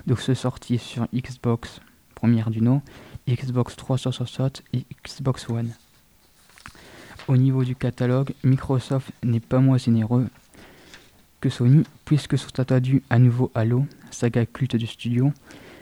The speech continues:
un nouveau Watch Dogs, un nouveau Rainbow Six, donc tous deux fournis par Ubisoft, et un nou-, et un jeu basé sur l'univers du Seigneur des Anneaux,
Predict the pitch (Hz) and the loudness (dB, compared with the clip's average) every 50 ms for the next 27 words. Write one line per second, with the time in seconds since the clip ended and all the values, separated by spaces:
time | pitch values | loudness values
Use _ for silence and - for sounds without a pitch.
0 | - - - 131 127 135 131 127 123 127 127 127 131 131 127 - - - - 151 | -20 -6 0 4 4 6 6 6 4 4 6 6 6 4 2 0 -4 0 2 4
1 | 151 160 151 143 - - _ _ _ _ - 120 127 131 127 123 123 117 113 - | 4 4 2 0 -6 -8 _ _ _ _ 4 6 8 8 8 6 2 0 2 6
2 | 135 131 131 127 127 123 - - - 156 151 - - - 123 - - - - 131 | 6 6 8 6 4 0 0 -2 -4 -4 -4 -4 -6 -8 -8 -8 -6 -2 -2 2
3 | 123 135 123 - - - - 123 123 120 123 - _ 117 107 104 107 104 - - | 2 2 0 0 -2 2 4 6 6 6 4 -2 _ -4 -2 -2 -4 -4 -6 -10
4 | - - 127 135 - - - - - _ _ - - - - - - - - - | -6 -4 -4 -4 -6 -10 -20 -20 -20 _ _ -20 -20 -20 -20 -20 -20 -20 -20 -14
5 | _ - 123 120 117 120 131 143 139 - - _ _ _ - 117 127 120 120 117 | _ -2 2 4 6 8 8 6 6 2 -6 _ _ _ 2 4 6 6 6 6
6 | 156 151 139 135 131 123 123 147 135 - - - 127 123 123 123 127 135 131 127 | 6 4 4 6 4 2 2 0 -2 -2 0 4 6 6 6 4 4 2 2 2
7 | 117 110 - - 127 131 131 123 127 123 120 120 - 113 107 113 117 120 | 0 -2 0 4 4 6 6 6 4 2 0 -4 -2 0 2 2 2 0